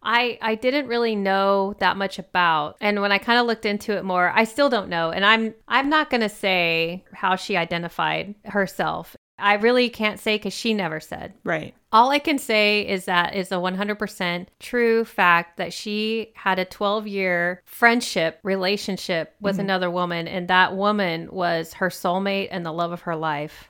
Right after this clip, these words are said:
Speaker 1: And it was very apparent in letters that they shared. There's no indication that it was ever sexual,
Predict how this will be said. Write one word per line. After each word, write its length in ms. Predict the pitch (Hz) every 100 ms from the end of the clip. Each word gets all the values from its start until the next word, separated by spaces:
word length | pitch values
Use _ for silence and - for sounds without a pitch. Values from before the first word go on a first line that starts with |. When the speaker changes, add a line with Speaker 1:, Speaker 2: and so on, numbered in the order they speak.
| -
Speaker 1:
And 260 | 185 170
it 60 | 165
was 160 | 180
very 280 | 185 185 180
apparent 460 | 180 - 180 170 160
in 160 | 170
letters 320 | 160 165 165 -
that 180 | 165
they 140 | - 175
shared. 540 | - 170 147 - - _
There's 300 | - 208 202
no 240 | 226 233 240
indication 640 | 240 240 233 226 220 214
that 160 | 190 175
it 100 | 160
was 200 | 180 180
ever 400 | 170 160 160 165
sexual, 880 | - 202 - - 285 311 330 311